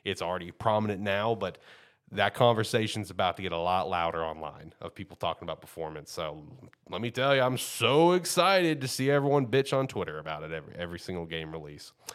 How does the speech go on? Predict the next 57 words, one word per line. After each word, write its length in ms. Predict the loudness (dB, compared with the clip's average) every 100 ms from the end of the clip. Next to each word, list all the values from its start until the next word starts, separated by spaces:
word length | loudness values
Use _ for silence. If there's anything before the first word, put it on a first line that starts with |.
| -18 -20 -12 2
Uh, 240 | 4 4
speaking 240 | 2 -2
of 60 | 0
game 160 | 2 2
release, 260 | 2 0
we 80 | -2
just 140 | -2
had 140 | 0 0
one 180 | 0 0
recently. 400 | -2 -4 -6 -6
Uh, 160 | -8
Sports 420 | -10 2 2 2
Story 360 | -4 -4 -2 -4
was 160 | -6 -10
recently 340 | -10 -8 -6
released, 400 | -6 -8 -10 -10
you 100 | -6
know, 140 | -4
by 80 | -4
the 100 | -6
creators 380 | -6 -8 -8 -8
who 100 | -12
did 220 | -10 -8
Golf 260 | -2 -2 -2
Story. 380 | -6 -6 -4 -2
Both 260 | -2 -4 -8 -20 -8
nice 300 | -2 0 0
little 160 | 0 0
indie 240 | 0 -2
games 260 | 0 0 0
a 40 |
lot 120 | -2
of 60 | -2
people 240 | -10 -10
really 260 | -6 -4 -2
enjoy. 320 | -4 -2 -2
But 240 | -2 -6 -4
one 240 | -4 -2 -4
interesting 500 | -4 -4 -6 -8 -4
<laughs> 80 |
thing 200 | 0 2
that 180 | 2 2
came 260 | 0 0 2
up 140 | 0
with 100 | -4
Sports 380 | -6 -6 -6 -6
Story 320 | -4 -2 -2
is 60 | -2
there's 120 | -6
a 60 | -6
secret 480 | -6 -6 -2 -2
room 320 | 0 0 2 0
that 80 |
you 100 | -2
can 160 | -8 -8
get 160 | -8 -10
into. 440 | -10 -8 -10 -10